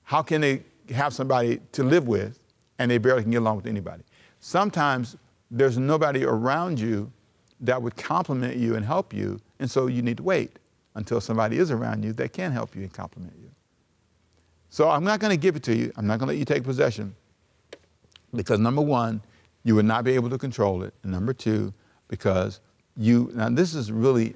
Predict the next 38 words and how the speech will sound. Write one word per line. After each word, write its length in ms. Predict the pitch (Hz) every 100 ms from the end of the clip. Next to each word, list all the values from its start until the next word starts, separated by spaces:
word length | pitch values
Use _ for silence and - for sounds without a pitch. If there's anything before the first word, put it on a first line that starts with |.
| -
an 120 | 95
important 680 | 87 - - 120 117 104 101 _ _ _ _
s-, 220 | - - - _ _ -
point. 300 | - 98 87 - _ _ _ _ _ _ _ _ _ _ _ _ _ _ -
Exodus 540 | 147 147 170 165 139
chapter 760 | - 135 127 120 - 113 113 123 _ _
thirteen. 720 | 117 113 - - 98 90 123 - - _ _
I 60 | 117
want 140 | 135
you 120 | 127 110
to 40 |
turn 260 | - 131 110
there, 80 | 104
and 80 |
I 40 | 110
want 280 | 110 104 123
you 80 |
to, 200 | 104 113 110 117
uh, 100 | 107
just, 200 | 107 117
let 360 | 120 120 127
me 100 | 127
put 180 | 120 127
on 100 | 117
the 80 | 101
screen, 280 | - 113 107
let 80 | 107
me 60 |
show 200 | 104 120
you. 240 | 107 98 90 _ _ _ _ _
This 340 | - 113 180 -
is 140 | 143
one 120 | 151
of 60 | 123
the 40 |
most 140 | 123 -
profound 360 | 104 120 113
verses. 460 | 107 107 - 101